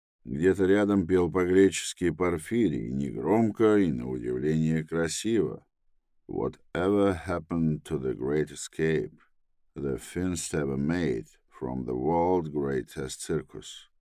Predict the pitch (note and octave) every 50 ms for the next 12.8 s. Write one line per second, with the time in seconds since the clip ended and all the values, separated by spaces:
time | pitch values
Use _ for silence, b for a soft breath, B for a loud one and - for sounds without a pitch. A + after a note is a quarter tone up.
0 | _ _ - - - - F2+ G2 G#2 G#2 G#2+ G2+ F#2 - A2+ G#2+ G2+ F#2+ - G#2
1 | G#2 G#2 G#2 G2+ F2 - - - E2 F#2 F#2+ F#2+ G2 G2+ F#2+ G2 - G2 F#2 F2
2 | D#2+ F#2+ F#2 F2+ F#2 G#2 G#2+ G#2 F2 D#2 C#2+ C2 C2 C#2 C#2+ D2 D2 C#2 - -
3 | - - D2 D2 D2 D2 C#2 C#2 C#2 C2+ B1 D2 D2+ D2+ C#2+ - - - - -
4 | - - - - D2 C#2+ C#2+ C#2+ C2+ C2 B1 C#2+ D2 D2 D2 C#2+ C#2 C#2+ D2 D2
5 | D2 D2 C#2+ C#2+ C#2+ C#2+ C#2+ C#2+ C#2 C#2 C#2 C#2 C#2+ C#2+ C#2+ C#2 - - E2+ E2
6 | D#2 - - - - - G1+ - - _ _ _ _ _ _ _ _ _ _ _
7 | _ _ _ _ _ _ _ _ _ - - - B1 C2+ D2 D#2 E2 E2+ E2+ F2
8 | E2+ F2 F2+ D#2+ F#2 F2+ E2+ D#2 - - - - E2 E2+ F2 F2 F2+ F#2+ G2+ G2+
9 | F#2+ E2+ D2 D2 C#2+ C#2+ D2+ D#2+ D#2+ D#2 D2+ D#2 D#2 D#2 D2+ C#2+ D#2 D2 D2 -
10 | - - D#2+ D2+ - D#2+ D#2 D#2 D#2+ E2 B2+ D2 B1+ A#1+ A1+ - - D#2+ E2+ F#2+
11 | F2+ - - G2 F#2+ F2 D#2+ E2+ D#2+ C#2 C#2 C2+ B1 A1+ A#1 B1 C2 C2+ C2+ C2
12 | C#2 C2+ C2+ C2+ C#2 C#2 C#2 D#2+ F2 D#2+ - - - - - -